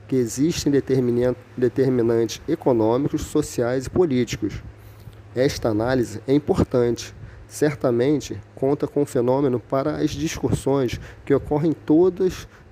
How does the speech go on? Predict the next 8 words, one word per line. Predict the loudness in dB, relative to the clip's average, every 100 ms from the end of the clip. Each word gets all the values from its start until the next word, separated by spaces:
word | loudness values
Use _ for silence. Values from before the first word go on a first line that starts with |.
| -4
temas | -2 0 0
nacionais, | 2 2 2 2 0 -2 -8 -14 -10
partindo | -10 -4 -2
dos | -2
municípios, | -2 -4 -4 0 0 0 -2 -2
passando | 0 -2 2 0 0
pelo | 0 -2
Estado, | -2 -2 0 2 0